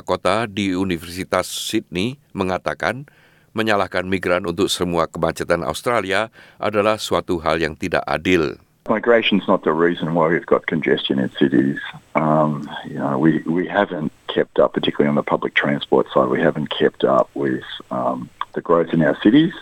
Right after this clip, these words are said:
Speaker 2: So blaming migrants for congestion, um, is, is not fair or, um, you know, even reasonable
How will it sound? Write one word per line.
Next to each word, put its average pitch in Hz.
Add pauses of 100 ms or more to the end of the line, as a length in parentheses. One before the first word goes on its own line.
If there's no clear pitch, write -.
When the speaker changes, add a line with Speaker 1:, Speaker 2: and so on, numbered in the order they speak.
(480)
Speaker 2:
So 69
blaming 85
migrants 76
for 65 (160)
congestion, 67
um, 64 (160)
is, 69 (160)
is 67
not 73 (160)
fair 69
or, 60 (160)
um, 69 (240)
you 73
know, 60 (160)
even 67 (160)
reasonable 80